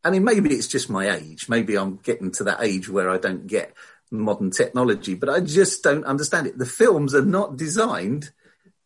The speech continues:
to be on such a small device. I like the big picture experience.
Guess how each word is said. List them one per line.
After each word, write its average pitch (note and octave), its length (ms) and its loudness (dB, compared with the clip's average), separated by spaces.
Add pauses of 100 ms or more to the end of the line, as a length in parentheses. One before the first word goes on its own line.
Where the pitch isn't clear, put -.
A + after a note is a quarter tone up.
(120)
to F#3+ 120 4
be C#3+ 420 2 (100)
on D#3 220 0
such - 340 -4
a F#3 60 2
small G2 480 -2
device. - 840 -6 (1080)
I G#3 200 2
like D#3 380 2
the A#2+ 120 -4
big B2 420 0
picture - 460 -4
experience. G#2+ 1040 -6